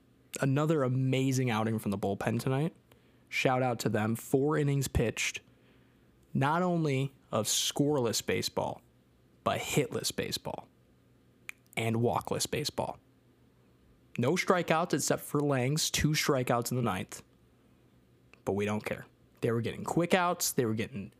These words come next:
early outs. This bullpen's better than advertised, dude, and especially when it's used correctly, and especially when people understand not necessarily their role. I get it. There's a lot of flexibility.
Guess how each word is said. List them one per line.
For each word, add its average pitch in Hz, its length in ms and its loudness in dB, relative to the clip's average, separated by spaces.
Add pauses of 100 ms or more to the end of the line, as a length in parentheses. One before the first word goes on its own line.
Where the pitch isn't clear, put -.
early 165 380 2
outs. - 520 0 (1400)
This 151 120 -2
bullpen's 165 400 4
better 143 200 4
than 135 140 2
advertised, 123 460 2
dude, 123 220 2 (360)
and 117 300 0
especially 139 360 2
when 135 140 2
it's 123 200 0
used 127 300 2
correctly, 143 640 0
and 98 120 -2
especially 123 1300 0 (760)
when 113 200 -2
people 151 760 0 (680)
understand 127 1080 0 (340)
not 98 120 -4
necessarily 180 440 0
their 190 160 2
role. 170 640 2
I 113 140 2
get 139 260 2
it. - 320 -2
There's 107 160 -2
a 101 40 2
lot 95 140 0
of 131 80 -4
flexibility. 139 800 2